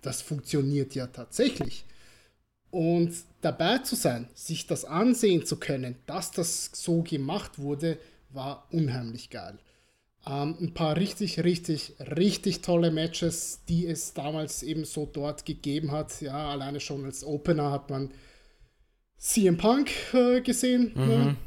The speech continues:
Speaker 1: Also man kann dazu stehen, wie man will. Ich glaube, wie ich dazu stehe, sollte man wissen. Ähm, also Spoiler, ich bin kein großer Fan von ihm. Ähm,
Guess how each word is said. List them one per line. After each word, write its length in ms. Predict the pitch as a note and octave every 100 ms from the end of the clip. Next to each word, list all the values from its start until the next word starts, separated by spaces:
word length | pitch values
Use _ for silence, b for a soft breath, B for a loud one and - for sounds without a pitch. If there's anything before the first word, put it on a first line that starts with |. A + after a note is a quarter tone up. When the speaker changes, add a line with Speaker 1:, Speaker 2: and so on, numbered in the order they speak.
| - -
Speaker 1:
Also 320 | G3+ F#3+ G3 -
man 120 | F3+
kann 340 | F#3 F3+ F3 -
dazu 240 | F3 E3+ E3+
stehen, 380 | - E3 E3+
wie 80 | E3
man 180 | D3+ C#3+
will. 180 | F#3 G3
Ich 140 | E3+
glaube, 460 | F3 E3 E3 E3 D3
wie 120 | D#3+ F3+
ich 180 | E3+ -
dazu 380 | E3+ E3+ E3+ E3
stehe, 440 | - D#3+ D#3+ D#3+
sollte 340 | - D3 C#3
man 160 | C3+ B2+
wissen. 360 | A3 A#3+ B3+ B3 b b b b b b b b b _ _ _ -
Ähm, 380 | F3 F3 F3 -
also 160 | D#3+ E3+ - - _ - _ _ -
Spoiler, 380 | - C3 C#3
ich 100 | C3
bin 120 | - B2+
kein 200 | C#3 B2
großer 300 | C3+ - C3
Fan 240 | C3+ B2+
von 140 | C3+ C3
ihm. 180 | C3+ C3+ b b b b _ _ _ _ _ _ _ _ _ _ -
Ähm, 560 | D3 D3+ D3 D3 D3